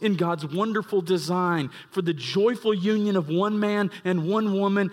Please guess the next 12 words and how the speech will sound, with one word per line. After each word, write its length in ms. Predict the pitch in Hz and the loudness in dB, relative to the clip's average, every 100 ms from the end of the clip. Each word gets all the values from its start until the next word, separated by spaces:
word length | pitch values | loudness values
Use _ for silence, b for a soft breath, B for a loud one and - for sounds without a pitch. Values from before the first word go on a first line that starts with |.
| B | B
in 180 | 196 190 | 0 0
marriage 380 | 180 185 170 175 | 2 2 0 0
for 120 | 170 | -4
life. 600 | 135 156 147 120 - - - _ _ _ _ _ _ _ _ _ _ _ _ _ _ _ _ _ - | -2 -2 -4 -6 -14 -20 -20 _ _ _ _ _ _ _ _ _ _ _ _ _ _ _ _ _ -14
When 160 | 107 | -6
we 100 | 180 | -4
begin 340 | 202 175 196 180 | -2 -2 0 0
not 140 | 180 | 0
only 160 | 190 165 | 0 0
to 80 | |
believe 460 | 151 151 156 196 185 | 2 2 2 0 -2
that, 260 | 190 196 | -2 -2